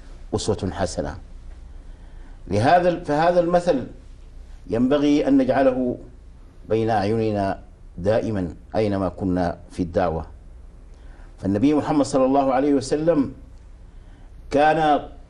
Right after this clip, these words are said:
طيباً، وكان حلواً، وكان كريماً، وكان رؤوفاً رحيماً، حتى أحبه حتى أعداءه.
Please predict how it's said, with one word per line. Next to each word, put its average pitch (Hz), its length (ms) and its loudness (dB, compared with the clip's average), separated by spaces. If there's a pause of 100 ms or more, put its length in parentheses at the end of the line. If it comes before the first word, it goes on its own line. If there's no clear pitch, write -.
(200)
طيباً، 160 640 0 (1160)
وكان 151 640 2 (360)
حلواً، 185 300 2
وكان 143 520 2
كريماً، 151 640 0 (960)
وكان 170 460 4
رؤوفاً 156 840 0
رحيماً، 175 580 0 (1000)
حتى 143 380 0
أحبه 123 760 0
حتى 123 720 -2 (380)
أعداءه. 107 480 0